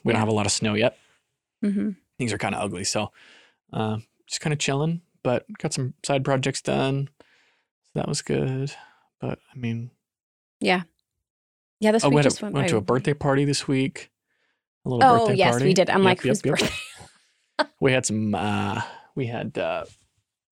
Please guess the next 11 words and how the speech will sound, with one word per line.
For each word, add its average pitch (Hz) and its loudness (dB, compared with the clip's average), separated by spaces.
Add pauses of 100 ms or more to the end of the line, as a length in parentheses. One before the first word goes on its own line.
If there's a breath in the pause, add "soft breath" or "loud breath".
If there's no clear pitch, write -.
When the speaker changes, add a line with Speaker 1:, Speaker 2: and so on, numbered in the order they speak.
(120)
Speaker 1:
uh, 73 -10
a - -12
couple 170 -2
we're 117 0 (440)
mentoring, 226 -6 (100)
walking 151 -4
life 170 -4
with. 202 -4
I - 2
don't 107 0
know. 82 -8